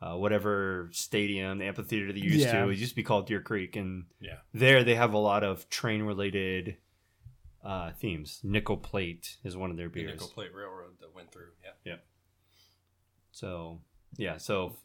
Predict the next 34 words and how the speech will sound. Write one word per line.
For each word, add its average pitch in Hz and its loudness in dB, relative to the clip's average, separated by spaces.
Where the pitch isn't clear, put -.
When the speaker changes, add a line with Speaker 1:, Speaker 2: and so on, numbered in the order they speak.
Speaker 1:
track 143 6
jumper, 117 4
obvious 110 4
nod 98 -2
to 92 -6
Speaker 2:
Yeah, 120 -4
they 127 2
have 143 4
a 143 2
lot 131 4
of 104 -4
train 95 -8
Speaker 1:
Mm-hmm. - -18
Speaker 2:
references 92 -8
in 95 -12
their 95 -8
beers. 92 -12
Speaker 1:
Yeah, - -16
you 92 -10
might 120 -8
as 92 -10
well. 82 -6
You 87 -10
have 95 -6
a 92 -12
theme, 107 -6
you 87 -8
might 87 -8
as 87 -12
well 90 -14
go - -4
Speaker 2:
Mm-hmm. 139 6
Speaker 1:
with 143 2
it. 139 -8